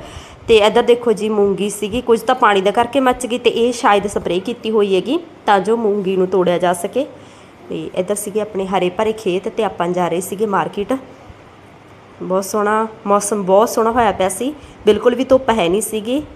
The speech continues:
ਤੇ ਬਿਲਕੁਲ ਵੀ ਗਰਮੀ ਹੈ ਨਹੀਂ ਸੀਗੀ, ਬੱਦਲਵਾਈ ਹੋ ਰਹੀ ਸੀਗੀ,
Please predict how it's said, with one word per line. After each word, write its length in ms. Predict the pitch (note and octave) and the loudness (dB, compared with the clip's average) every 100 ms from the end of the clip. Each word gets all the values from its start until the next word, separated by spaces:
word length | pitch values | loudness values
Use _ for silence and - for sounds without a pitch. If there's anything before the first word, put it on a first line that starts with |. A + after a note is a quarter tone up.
| - | -4
ਤੇ 280 | G3+ F3+ F3+ | 0 2 2
ਬਿਲਕੁਲ 400 | F#3 F#3 A#3+ A#3 | 0 0 0 0
ਵੀ 180 | G3 G#3+ | -2 0
ਗਰਮੀ 360 | G#3+ F3+ G3 | 2 2 0
ਹੈ 160 | G#3 G#3+ | 0 0
ਨਹੀਂ 120 | A3+ | 0
ਸੀਗੀ, 280 | A#3+ G#3 B3 | -4 -4 -2
ਬੱਦਲਵਾਈ 480 | G#3 F3+ F#3+ F#3+ G3+ | 0 4 4 4 2
ਹੋ 160 | F#3 | 0
ਰਹੀ 100 | F3 | -2
ਸੀਗੀ, 360 | G#3 A3+ G#3+ | -4 -4 -2